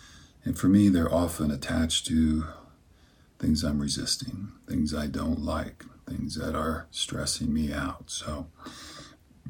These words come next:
and sometimes I can make that connection, sometimes I can't, but don't worry about that. We're just going to the body. So we're gonna inhale,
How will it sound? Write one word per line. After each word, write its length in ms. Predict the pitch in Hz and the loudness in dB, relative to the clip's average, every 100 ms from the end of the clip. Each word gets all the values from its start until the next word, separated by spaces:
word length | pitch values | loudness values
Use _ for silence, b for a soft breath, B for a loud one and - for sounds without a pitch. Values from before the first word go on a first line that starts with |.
| - - _ - - | -12 -16 _ -2 4
and 120 | 110 | 10
sometimes 440 | 135 135 131 104 | 12 12 12 10
I 100 | 104 | 8
can 120 | 98 123 | 6 6
make 160 | 95 | 6
that 160 | 95 - | 4 2
connection, 460 | 131 139 - 139 | 4 4 4 2
sometimes 420 | 135 131 - 127 123 | 0 0 0 -2 -2
I 60 | |
can't, 340 | - 123 127 - | -2 2 2 2
but 140 | 80 | -2
don't 180 | 85 - | -2 0
worry 200 | 78 78 | 0 0
about 240 | 80 80 | 0 -2
that. 300 | 82 80 80 - | 0 0 0 -2
We're 80 | 73 | -2
just 220 | 76 - | 0 0
going 260 | - 123 - | 4 4 4
to 80 | - | 2
the 100 | - | -2
body. 360 | - 69 - | -2 -4 -4
So 200 | - - | -6 -4
we're 60 | 80 | -2
gonna 160 | 73 | 0
inhale, 520 | - 90 98 101 104 | 2 4 4 2 2